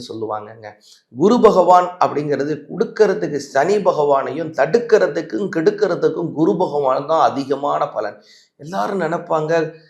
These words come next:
சனி பகவான் தான் ரொம்ப கெடுப்பார். கிடையாதுங்க, குரு பகவான் தான் அதை விட ரொம்பவே கெடுப்பார்.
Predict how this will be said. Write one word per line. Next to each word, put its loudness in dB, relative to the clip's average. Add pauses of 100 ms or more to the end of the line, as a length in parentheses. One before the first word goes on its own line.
சனி 2
பகவான் 2
தான் 2
ரொம்ப 0
கெடுப்பார். -4
கிடையாதுங்க, -4
குரு -2
பகவான் -2
தான் -2
அதை 0
விட 0
ரொம்பவே -4
கெடுப்பார். -10